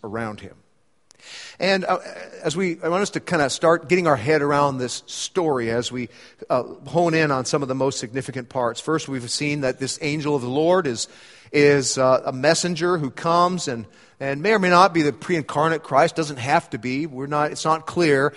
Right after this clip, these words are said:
But definitely this, this almost direct encounter between Gideon Go-, and God. And the angel is bringing this message to this man named Gideon. Although when we meet him, he's not acting very much like a man.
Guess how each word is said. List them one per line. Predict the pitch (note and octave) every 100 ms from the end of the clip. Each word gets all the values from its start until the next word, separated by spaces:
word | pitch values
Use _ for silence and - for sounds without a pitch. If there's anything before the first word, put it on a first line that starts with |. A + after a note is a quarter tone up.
| - - - -
But | D3+ D3
definitely | F#3 G#3+ G#3+ F3+ D#3+ D#3+
this, | C#3+ C#3 -
this | - C#3+ C3
almost | - D#3+ G#3 A3 F#3 -
direct | B2 C3+ G#3 -
encounter | F3+ - F#3+ F#3+ C3+ A2+ F#2 - _ _
between | C#3+ D#3+ D3+
Gideon | B2+ D3 C3+ B2
Go-, | A#2+ A2+
and | C#3 A#2
God. | B2 A#2 F2 G1+ - - - - -
And | D3+ D#3 D#3
the | D3 - - - -
angel | G3 A3+ F3 D#3+ D#3+ -
is | D#3 C3 A2+
bringing | D3 G#3+ A#3+ A#3+ G#3
this | G#3 -
message | F3 F#3+ - A#2+ - - - - - _ _ _ _
to | -
this | D3 D3+ -
man | D3+ D3+ D3+
named | C#3 B2+ G2
Gideon. | A#2+ A#2 A2 - _ _ _ _ _ -
Although | D#3 F3 F#3
when | F#3+ A3
we | A#3
meet | G#3 A#3+ C4+
him, | C#3+ A2+ A#2 E3 - _ _ _ _ _
he's | D#3 E3+ B2
not | D#3+ F3+ G3 G#3
acting | F3 F3+ F#3+ F3+
very | D3 F3 E3
much | E3 E3
like | D#3 B2+
a |
man. | B2+ C3 G2+